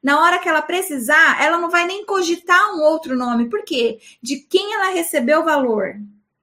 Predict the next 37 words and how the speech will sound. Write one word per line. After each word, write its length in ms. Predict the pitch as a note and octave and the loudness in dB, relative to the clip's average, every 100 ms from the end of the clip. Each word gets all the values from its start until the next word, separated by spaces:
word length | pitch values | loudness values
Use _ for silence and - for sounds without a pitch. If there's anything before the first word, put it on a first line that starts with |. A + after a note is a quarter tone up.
| _ _ _ - | _ _ _ -8
De 180 | C#4 - | -6 -2
quem 140 | F4 | 0
ela 180 | F4 E4+ | 2 2
recebeu 440 | F#4 D4+ D4 D#4+ E4 | 0 -2 -2 -2 -2
conteúdo 680 | D#4+ E4 C#4+ C#4+ D4 C4 A#3+ | -4 -2 0 2 0 -2 -4
bom, 520 | F#3+ C4+ D4 C4+ A#3 | 0 4 6 6 2
que 120 | C#4 | 0
ajudou, 580 | C#4 C#4+ A3+ B3 C#4+ C#4+ | 0 -2 -2 4 6 4
que 80 | - | 0
fez 240 | A4+ G#4+ | -4 -4
diferença 580 | - D#4 D#4+ E4 D#4+ B3+ | 0 0 2 -4 -4 -2
na 100 | B3 | -2
vida 220 | A#3 A#3 | -4 -4
dela 380 | G#3+ C4 A#3+ A#3 - - - | 0 2 0 -4 -16 -16 -2
naquele 400 | C#4+ D4 C4 B3+ | -2 0 0 0
momento. 560 | B3 A#3+ A3 G#3 G#3 | 0 0 0 -4 -6
Foi 280 | G#3 A3+ A3 | -10 -6 -2
a 80 | A#3 | 0
Elaine. 800 | D4+ G4+ G4 C#4+ D4 C4+ G3 G#3 _ _ _ _ _ _ _ _ | 2 2 0 0 0 -2 -6 -12 _ _ _ _ _ _ _ _
Então, 240 | D4+ D#4+ A#4+ | -2 2 2
ela 240 | B4+ B4+ | 2 2
não 60 | D4 | 2
vai 240 | C#4+ F4 | 2 2
procurar 320 | E4+ D4+ C4+ | 0 2 2
outra 160 | C4+ C4 | 2 -2
pessoa 280 | B3+ C4 F4 | -4 -4 -2
de 140 | F4+ | -2
jeito 340 | D#4 E4+ G#4 G4 | 0 0 0 -2
nenhum, 200 | D#4 E4+ | -4 -2
mesmo 280 | F4 G4 | -2 -2
que 80 | G4 | 0
a 80 | E4+ | 2
outra 160 | F4 F4 | 2 -2
pessoa 320 | D#4+ - F4 | -2 -2 -2
for 160 | F4+ | 0
mais 200 | F4+ F4+ | 0 0
barato. 560 | F#4+ F#4 D#4 F4 - | 0 2 4 2 -2